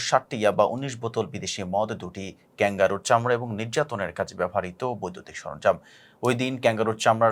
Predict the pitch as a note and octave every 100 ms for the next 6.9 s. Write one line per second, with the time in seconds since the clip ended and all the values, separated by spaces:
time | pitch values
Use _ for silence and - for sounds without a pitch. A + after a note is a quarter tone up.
0 | G#2+ - A#2+ A2+ A2+ A#2+ A2 A#2 B2+ C3+
1 | B2 F#3 F#3+ G2+ F#2 G2 F#2 F#2+ - -
2 | A2+ B2 - G#2 F#2 - G#2 F#2+ - -
3 | F2+ - D#2 E2 D2+ - - - A#2+ F2
4 | F#2 - A2 - D2+ - - E2 F#2 D2
5 | - - - G2+ G#2 A2 A2 G2 G#2+ G2
6 | G#2 G#2+ - - G2+ G2+ - F#2+ F2